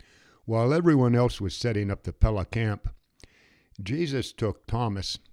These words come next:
and Nathanael and snuck away to Jerusalem for the Feast of Dedication.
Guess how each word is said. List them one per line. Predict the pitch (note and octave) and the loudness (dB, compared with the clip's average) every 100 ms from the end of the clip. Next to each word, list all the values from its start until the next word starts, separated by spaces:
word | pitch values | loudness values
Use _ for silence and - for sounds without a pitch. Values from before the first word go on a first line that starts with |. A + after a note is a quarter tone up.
| - | -8
and | G2 F2 | -6 -6
Nathanael | D#2+ A#2 B2 A2+ E2+ D2+ D#2+ _ _ _ _ _ - | -6 -4 -4 -2 -4 -8 -12 _ _ _ _ _ -10
and | A2+ - | -6 -4
snuck | - B2 B2 - | -4 -4 -4 -4
away | G#2+ G#2+ | -4 -2
to | F#2 | -4
Jerusalem | E2+ F2+ F2+ A#2+ B2+ - F2 E2+ F#2 | -6 -6 0 0 0 -4 -6 -6 -8
for | - F2+ | -10 -10
the | E2+ | -8
Feast | E2 A#2 G#2 - | -6 -6 -6 -6
of | F2 | -10
Dedication. | F2 F#2 E2 G2 F#2 - F#2+ | -8 -8 -8 -8 -8 -8 -12